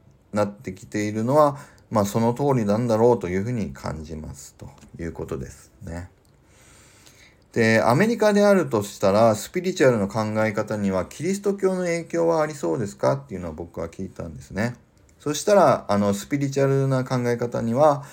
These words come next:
まあ、キリスト教の影響もいくつかの面では見られますよということで、まあ、神や天使というような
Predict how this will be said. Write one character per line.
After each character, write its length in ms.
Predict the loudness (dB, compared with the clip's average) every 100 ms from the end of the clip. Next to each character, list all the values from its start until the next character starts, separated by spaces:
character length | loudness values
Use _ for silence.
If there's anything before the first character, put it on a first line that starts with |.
| -20 _
ま 80 | -2
あ、 60 | -2
キ 120 | -2
リ 80 | -2
ス 60 |
ト 100 | -2
教 160 | -2 0
の 80 | 2
影 160 | 0 0
響 180 | -2
も 160 | -2 -2
い 100 | -6
く 180 | -6 -8
つ 140 | -6
か 400 | 0 4 4 2 -4
の 160 | -4
面 260 | 0 0 2
で 80 | 2
は 80 | 0
見 160 | -2
ら 140 | -2 -4
れ 80 |
ま 120 | -4 -6
す 160 | -8 -14
よ 100 | -14
と 200 | -12 -12
い 100 | -12
う 40 |
こ 120 | -14
と 120 | -10
で、 300 | 0 2 0 -4 -20 -20 _ _ -2
ま 120 | 0
あ、 80 | -2 -6 _ _ _ _ _ _ _ _ _
神 280 | -4 0 2
や 100 | 0
天 300 | 0 -2 -2
使 260 | -6 -10 -14 _ _ _ _ _ _ -6
と 160 | -2
い 200 | -2 -2
う 20 | 0
よ 160 | 0
う 20 |
な 240 | 0 -2